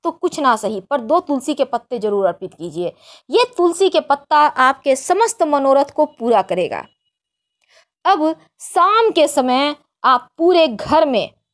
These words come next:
कपूर के सहारे दो लौंग जलाते हुए पूरे घर में दिखाइए, पूरे घर में जितने भी रूम हैं, सीढ़ी के नीचे,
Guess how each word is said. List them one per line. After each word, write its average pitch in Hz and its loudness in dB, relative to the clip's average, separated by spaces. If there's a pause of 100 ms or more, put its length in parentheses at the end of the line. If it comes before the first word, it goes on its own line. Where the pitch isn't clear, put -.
(340)
कपूर 392 2
के 311 2
सहारे 254 4
दो 269 2
लौंग 294 2 (360)
जलाते 220 2
हुए 233 2
पूरे 247 -2
घर 220 -4
में 214 -4
दिखाइए, 170 -6 (320)
पूरे 440 2
घर 254 0
में 175 -10 (500)
जितने 403 2
भी 349 4
रूम 311 0
हैं, 262 0
सीढ़ी 294 -2
के 269 -2
नीचे, 247 0